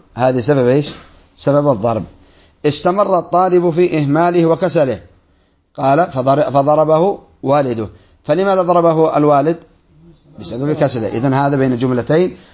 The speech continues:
تكون إحداهما سببا للأخرى. فالجملة الأولى الضرب، والجملة الثانية، الجملة الأولى، آه، أنه استمر الطالب في الكسل والإهمال، والثانية فضربه والده. سهل ولا ما هو سهل؟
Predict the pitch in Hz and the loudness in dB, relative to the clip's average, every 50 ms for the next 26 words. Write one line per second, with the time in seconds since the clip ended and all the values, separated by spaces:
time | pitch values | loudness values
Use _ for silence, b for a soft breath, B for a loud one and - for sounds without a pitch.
0 | B B _ 131 127 - 135 131 120 113 120 123 143 147 143 131 120 - 139 143 | B B _ -4 -4 -2 -2 -4 -4 -2 0 0 2 2 2 0 0 0 0 0
1 | 151 151 160 147 - 127 113 - 120 117 104 92 - B B B B B B - | 0 -2 -4 -2 -2 -4 -4 -4 -4 -4 -4 -4 -6 B B B B B B -4
2 | 175 175 170 180 170 160 151 139 135 143 139 135 131 127 - - 139 120 120 139 | -2 0 0 0 2 0 0 0 0 0 2 0 0 -2 -2 -4 -4 -4 0 0
3 | 160 190 208 - - - - - 131 131 147 147 139 127 - - 151 143 139 139 | 0 0 -2 -6 -12 -8 -4 -2 -2 0 0 0 0 -2 -2 -2 -2 0 2 2
4 | 139 151 180 - - 131 127 131 170 160 143 139 135 143 151 156 170 190 - B | 2 0 0 -2 -4 -4 -2 0 0 0 0 0 2 2 2 2 2 0 -2 B
5 | B B B B B B _ _ _ - 143 143 - - - - 139 139 143 143 | B B B B B B _ _ _ -6 -4 -4 -4 -2 -2 -2 0 2 2 2
6 | 143 139 127 - - 151 147 147 139 135 135 131 - 143 135 135 127 120 - 120 | 2 0 -2 -2 -2 -2 -2 0 0 0 -2 -2 0 0 0 0 -2 -2 -6 -8
7 | - - 131 - - 175 196 - - - b b b b b b - - 131 131 | -4 -4 -4 0 0 -2 -2 -2 -6 -12 b b b b b b -4 -2 0 0
8 | 131 127 127 127 131 151 175 180 160 131 123 - - 143 151 170 151 127 120 123 | 2 0 0 2 2 2 0 0 -2 -4 -4 -2 -2 0 0 0 0 0 0 0
9 | 127 139 160 165 156 123 107 107 107 95 95 90 - - 160 160 160 156 151 147 | 0 0 2 2 2 2 0 -2 -4 -6 -8 -6 -4 -2 0 2 2 0 2 0
10 | 143 139 - 175 165 | 0 0 0 -2 -2